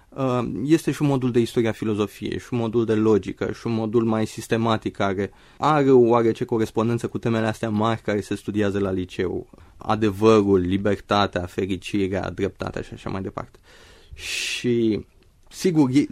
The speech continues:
e important și pretextul ăsta, uh, al, uh, temelor, uh, de liceu, dar totuși, uh, cursurile, seminarele ținute au dezvoltat o sete, o, un interes, o curiozitate care m-a făcut, uh,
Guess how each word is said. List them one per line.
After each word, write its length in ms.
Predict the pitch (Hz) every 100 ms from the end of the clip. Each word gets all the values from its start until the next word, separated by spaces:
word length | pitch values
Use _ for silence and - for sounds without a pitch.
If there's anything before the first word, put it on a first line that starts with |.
| 117
e 100 | 131
important 460 | 151 160 160 180 170
și 80 | 156
pretextul 560 | - 139 131 - -
ăsta, 520 | 117 - - 95 87 -
uh, 80 | - - -
al, 260 | 113 113
uh, 160 | 104 98 -
temelor, 520 | 123 110 101 95 95 -
uh, 120 | - - -
de 140 | 110
liceu, 280 | 104 98 104
dar 140 | 104
totuși, 500 | - 151 151 127 - - - - -
uh, 140 | 113 110
cursurile, 680 | - 180 185 143 131 110 107
seminarele 680 | - 110 110 143 131 120 104
ținute 560 | - 107 104 - 95 - - - _ -
au 140 | 160
dezvoltat 640 | 170 185 170 160 151 320
o 200 | 202 170
sete, 640 | 131 - 190 208 - 135 117
o, 180 | - 135
un 360 | 127 113 135
interes, 580 | 135 120 117 113 156 170
o 100 | 127
curiozitate 840 | 117 113 113 107 104 139 180 196 185
care 260 | - 190 214
m-a 180 | 202 185
făcut, 480 | - 151 208 202 - - - - -
uh, 380 | - 143 - -